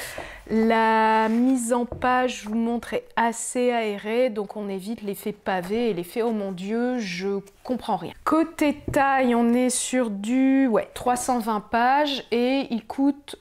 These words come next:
aux environs de dix-sept euros. Pour moi, c'est raisonnable en termes de rapport, euh, taille-prix. Euh, en fait, moi, c'est un livre qui m'a beaucoup plu, qui m'a apporté pas mal de choses et aujourd'hui, je vais vous donner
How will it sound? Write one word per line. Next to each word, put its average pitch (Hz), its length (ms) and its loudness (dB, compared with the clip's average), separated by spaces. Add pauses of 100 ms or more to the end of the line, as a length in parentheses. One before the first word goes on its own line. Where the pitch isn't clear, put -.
aux 254 280 2
environs 220 340 0
de 254 80 2
dix-sept 233 440 -2
euros. 190 240 0 (500)
Pour 254 120 2
moi, 311 240 4
c'est 302 360 2
raisonnable 254 840 2
en 214 120 0
termes 233 540 0
de 220 400 2
rapport, 208 720 -2
euh, 190 520 -2 (540)
taille-prix. 208 500 -2 (640)
Euh, 220 140 2 (480)
en 220 80 0
fait, 330 160 2
moi, 302 120 4
c'est 294 120 -2
un 302 100 4
livre 294 220 2
qui 262 120 0
m'a 233 140 4
beaucoup 269 320 -2
plu, 294 520 0
qui - 180 -4
m'a 233 180 4
apporté 277 400 -2
pas 269 200 -2
mal 247 180 -2
de 226 100 -4
choses 285 400 -4
et 254 80 -2
aujourd'hui, 214 640 -2 (500)
je 202 120 -6
vais 247 80 2
vous 269 140 0
donner 262 420 0